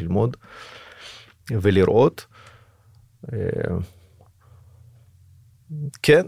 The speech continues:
ו-, אבל, אה, פר-, הקושי הוא זה שאתה, זה גם יתרון וגם חיסרון, אתה כל פעם, ה-, ה-,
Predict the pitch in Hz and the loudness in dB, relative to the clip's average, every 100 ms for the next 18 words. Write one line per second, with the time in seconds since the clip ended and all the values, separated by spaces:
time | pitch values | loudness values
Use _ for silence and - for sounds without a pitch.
0 | _ 107 95 98 92 - 101 104 95 90 | _ -6 -4 -2 0 0 0 0 0 -2
1 | - _ - - - _ - 110 - 151 | -4 _ -14 -14 -20 _ -8 -8 2 4
2 | 160 - 120 104 120 127 95 98 - - | 4 4 2 2 2 2 0 0 0 0
3 | 104 95 - 104 90 - 92 90 90 _ | 0 -2 -4 -8 -4 2 2 2 -2 _
4 | _ - 110 107 110 - 101 120 110 101 | _ -4 2 4 2 4 6 6 4 4
5 | 95 - - 95 95 87 78 - - - | 2 0 0 4 4 2 -2 -8 -12 -4
6 | - 131 123 - 110 120 107 87 - 87 | 4 4 4 4 4 4 2 0 2 2